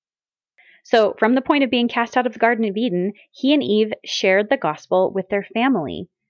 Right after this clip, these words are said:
that was then created. And it is from then that all of this started here on earth. Adam died after nearly a millennium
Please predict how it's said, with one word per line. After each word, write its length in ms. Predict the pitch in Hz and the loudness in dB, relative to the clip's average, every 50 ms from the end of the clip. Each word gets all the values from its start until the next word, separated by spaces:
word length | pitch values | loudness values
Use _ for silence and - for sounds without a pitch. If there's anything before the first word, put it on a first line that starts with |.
| _ _ _ - | _ _ _ 0
that 120 | 170 180 | 0 2
was 140 | 214 196 165 | 0 0 2
then 220 | 175 180 180 196 | 0 0 0 0
created. 560 | 190 - - 202 196 208 196 156 107 82 - - _ _ _ _ _ - | -2 -4 -2 0 0 0 0 0 -2 -4 -6 -12 _ _ _ _ _ 0
And 140 | 208 214 214 | 0 2 2
it 100 | 202 214 | 2 0
is 140 | 208 208 | 0 -2
from 380 | - - - 233 277 339 359 285 | -4 -4 0 0 2 2 2 2
then 360 | 175 151 - - 165 175 175 - | 0 -2 -4 -6 -8 -8 -6 -4
that 140 | 208 - - _ _ _ | -4 -4 -4 _ _ _
all 240 | 202 214 233 254 247 233 | 2 2 4 4 4 2
of 140 | 220 190 | 0 0
this 260 | 170 151 123 - - - | -2 -6 -6 -6 -10 -10
started 380 | - - 196 202 196 190 180 | -6 -4 -2 -2 -2 -4 -6
here 180 | 175 - 180 170 | -6 -6 -6 -6
on 140 | 160 156 - | -6 -8 -8
earth. 240 | - - - - _ _ _ _ _ _ _ _ _ _ _ _ _ _ _ _ _ _ _ _ - | -10 -10 -12 -14 _ _ _ _ _ _ _ _ _ _ _ _ _ _ _ _ _ _ _ _ 0
Adam 320 | 220 214 226 269 302 330 294 | 2 2 2 2 2 2 2
died 320 | 247 180 165 175 180 - | 2 2 2 2 0 0
after 260 | - 180 - - 196 | -2 -2 -2 -2 -2
nearly 480 | 190 190 190 190 196 202 202 220 240 - - | 0 0 0 2 2 2 2 2 0 0 0
a 80 | 214 214 | 0 2
millennium 640 | 226 214 185 170 160 160 156 156 151 156 170 196 | 2 2 2 0 -2 -2 -4 -4 -4 -4 -4 -4